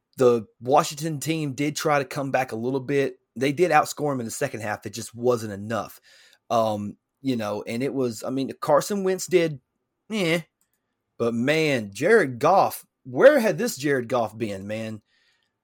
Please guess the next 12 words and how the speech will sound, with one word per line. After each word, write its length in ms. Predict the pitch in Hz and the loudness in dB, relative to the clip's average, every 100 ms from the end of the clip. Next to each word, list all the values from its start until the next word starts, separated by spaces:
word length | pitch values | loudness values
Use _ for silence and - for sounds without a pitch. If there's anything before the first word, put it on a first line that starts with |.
| _ - | _ -4
I 80 | 127 | -2
mean, 220 | 131 123 | -2 -4
four 260 | - 170 170 | 0 0 2
touchdown 540 | 165 147 - 165 160 | 2 0 0 -2 -2
passes. 840 | 160 160 156 160 160 151 127 - _ _ _ _ 127 | 0 0 0 -2 -4 -4 -12 -16 _ _ _ _ -2
Like, 260 | 131 120 _ | 0 -2 _
where 220 | 131 143 180 | -10 -4 -2
has 100 | 160 | -2
he 60 | |
been? 300 | 143 123 90 - _ _ _ | -4 -6 -8 -18 _ _ _
You 160 | 123 120 | -6 -6
know, 320 | 110 110 110 | -4 -6 -6